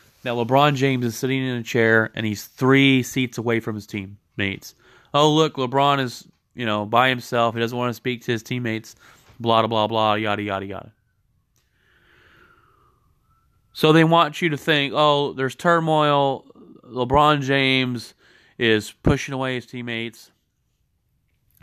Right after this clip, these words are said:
But l-, little do you know that that's the seat he sits in. He has a special back seat that he sits on. Um, that he sits in that chair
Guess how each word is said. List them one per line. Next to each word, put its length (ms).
But 120
l-, 320
little 280
do 120
you 200
know 420
that 180
that's 320
the 80
seat 300
he 100
sits 320
in. 220
He 140
has 120
a 60
special 420
back 720
seat 260
that 80
he 80
sits 300
on. 260
Um, 300
that 100
he 80
sits 280
in 80
that 160
chair 440